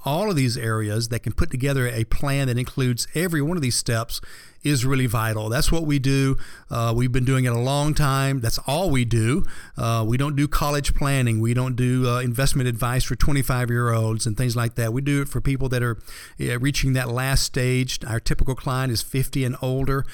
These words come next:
so they're getting ready to retire or they've already retired. And then that's what we do. If this is something you wanna chat with us about, maybe you wanna have a, a, uh, we do complimentary consultations. Um, well, we can send you my book, again, to kinda get to know us and get to know what we do.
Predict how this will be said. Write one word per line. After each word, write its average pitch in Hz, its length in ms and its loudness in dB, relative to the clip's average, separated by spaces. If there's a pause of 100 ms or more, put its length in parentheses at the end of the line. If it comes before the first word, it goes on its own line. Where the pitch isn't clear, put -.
(220)
so - 160 -4
they're 117 120 0
getting 135 320 0
ready 131 240 0
to 127 120 -2
retire 131 480 0
or 127 120 -2
they've 127 200 -2
already 127 240 -2
retired. 123 520 0
And 113 220 -2
then 113 160 -2
that's 120 320 -4
what 139 160 2
we 131 140 0
do. 131 340 0 (380)
If 120 160 -2
this 147 200 4
is 214 120 0
something 180 400 0
you 147 160 0
wanna 120 120 0
chat 160 460 0
with 151 160 -2
us 147 180 4
about, 135 520 0
maybe 127 200 0
you 127 120 0
wanna 120 200 2
have 123 180 0
a, - 20 0
a, 113 320 -4 (100)
uh, 120 220 -6
we 127 100 -2
do 127 140 -2
complimentary 127 580 0
consultations. 143 960 0 (400)
Um, 123 600 -4
well, 117 200 -6
we 120 120 -2
can 123 100 -2
send 127 240 0
you 117 80 0
my 113 160 2
book, 131 340 2
again, 127 300 0
to 123 60 0
kinda 117 240 0
get 120 200 -4
to 123 80 0
know 123 180 0
us 131 340 0
and 120 80 -2
get 117 100 -4
to 123 60 0
know 117 100 2
what 113 160 0
we 110 140 -2
do. 131 380 0